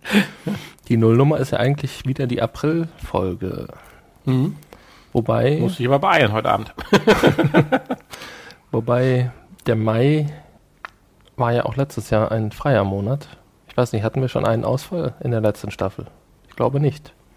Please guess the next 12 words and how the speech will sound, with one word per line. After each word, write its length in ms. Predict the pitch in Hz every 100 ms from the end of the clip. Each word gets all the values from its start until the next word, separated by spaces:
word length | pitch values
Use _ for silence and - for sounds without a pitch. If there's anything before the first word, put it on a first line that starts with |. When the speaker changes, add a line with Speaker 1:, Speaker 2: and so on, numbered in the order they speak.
| _ _ _ -
Speaker 2:
Ich 220 | 151 -
glaube, 180 | 131 147
wir 80 |
haben 100 | 139
nachgeholt. 720 | 135 147 147 98 110 98 - - -
Speaker 1:
Ja, 280 | 101 104 - 110
ja, 400 | 110 110 269 90
insbesondere 680 | - 110 - 127 104 95 107
unsere 280 | - 98 95
legendäre 540 | 95 113 98 110 107
verlorene 460 | 98 104 151 165 98
Folge. 340 | - 98 95